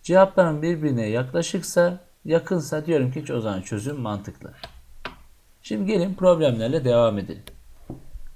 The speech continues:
Bir maçta birinci takımın taraftar sayısı on dokuz bin dört yüz otuz altı.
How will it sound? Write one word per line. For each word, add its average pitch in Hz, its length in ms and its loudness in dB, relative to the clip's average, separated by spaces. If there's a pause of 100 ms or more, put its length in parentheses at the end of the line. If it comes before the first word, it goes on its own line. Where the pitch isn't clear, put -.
(1000)
Bir 226 140 2
maçta 143 600 0 (260)
birinci 143 340 4
takımın 113 560 0 (1160)
taraftar 127 440 2
sayısı 120 560 -2 (120)
on 170 220 2
dokuz 127 320 0
bin 147 120 -2
dört 120 220 -2
yüz 110 120 -4
otuz 107 240 -6
altı. 104 400 -2